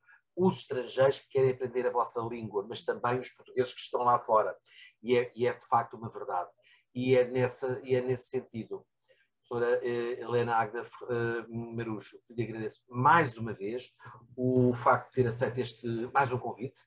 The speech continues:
nosso, e que foi tão importante o seu contributo para esta reflexão e debate sobre as notáveis mulheres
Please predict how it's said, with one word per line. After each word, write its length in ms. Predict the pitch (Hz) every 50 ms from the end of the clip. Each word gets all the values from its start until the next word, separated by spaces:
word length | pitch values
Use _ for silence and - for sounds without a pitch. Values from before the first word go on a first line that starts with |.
| _ -
nosso, 360 | 98 98 127 - - - - _ _ _ _ - - - - - - - -
e 260 | 127 127 127 123 _ _ -
que 160 | - 127 123 120
foi 220 | - - 127 123
tão 160 | - 139 127
importante 480 | 127 123 - 127 - - 127 123 - -
o 40 | -
seu 160 | - 127 117
contributo 680 | - 117 110 - 113 104 - 117 123 123 - 127 - _ -
para 260 | 127 120 120 120 120
esta 240 | 120 117 - - -
reflexão 760 | - - _ - 113 113 110 - - - 104 104 113 131 143
e 60 | 143
debate 360 | - _ - 101 107 - - - _ _ _ - - _ _
sobre 600 | - - - 123 117 110 113 117 117 113 120 - - 123 117 117 117
as 240 | 113 110 - - - 110 110 113 107 107
notáveis 580 | 113 107 - - 123 117 113 117 113 113 - 107
mulheres 720 | 110 113 113 101 104 107 110 120 135 - - - -